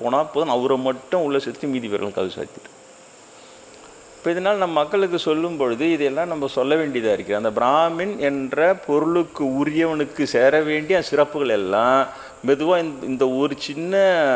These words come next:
தில்லுமுள்ளு வேலையால எல்லாமே பிராமண ஜாதியில் பிறந்த அயோக்கியனுக்கு போய் சேர்ந்து போகுது.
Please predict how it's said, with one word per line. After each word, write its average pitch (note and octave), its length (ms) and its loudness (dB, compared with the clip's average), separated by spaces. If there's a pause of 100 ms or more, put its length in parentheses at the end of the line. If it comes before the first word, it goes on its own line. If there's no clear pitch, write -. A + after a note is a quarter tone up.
(220)
தில்லுமுள்ளு C#3+ 440 0
வேலையால G2+ 720 2 (540)
எல்லாமே E3 600 2
பிராமண E3+ 420 2
ஜாதியில் C#3 520 2
பிறந்த D3+ 240 2
அயோக்கியனுக்கு D3 600 0
போய் D#3 260 -4
சேர்ந்து G#2+ 220 -4
போகுது. - 220 -12